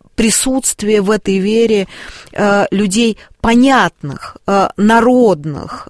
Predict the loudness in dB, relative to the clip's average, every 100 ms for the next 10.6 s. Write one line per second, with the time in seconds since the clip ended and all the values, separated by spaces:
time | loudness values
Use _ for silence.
0 | -6 -2 0 2 2 0 0 0 -2 0
1 | 0 0 2 2 4 2 2 0 -2 -8
2 | -6 0 0 0 -2 0 0 0 -2 -6
3 | -10 -8 -8 -8 -10 -10 -6 -2 2 2
4 | 2 2 0 0 0 0 -2 -8 -8 -2
5 | 0 0 -2 0 0 0 -6 -2 -2 -2
6 | -2 -4 -6 -14 -8 -6 0 0 0 -2
7 | -6 -12 -20 -20 -14 -6 -4 -2 -4 -4
8 | -4 -6 -6 -8 -10 -12 -14 -14 -14 -6
9 | -2 -2 -2 0 0 0 -2 2 2 2
10 | -2 -4 -4 -2 -4 -6